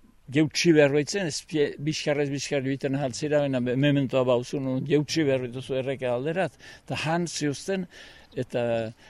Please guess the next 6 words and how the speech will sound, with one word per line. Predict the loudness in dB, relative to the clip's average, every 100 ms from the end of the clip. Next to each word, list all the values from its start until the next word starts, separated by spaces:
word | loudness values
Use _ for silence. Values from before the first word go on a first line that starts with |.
| -20 -14
arroatzen, | -10 -2 2 2 2 2 2
eta | 2 -4 -4 -2 -4 -6 -10 -20 _
hiltzen, | 0 0 2 0 0 0
eta | -4 -6
hola, | -4 -6 -6 -6 -10 -20 -20 -20 -8
biluzten, | -4 -4 -4 0 4 4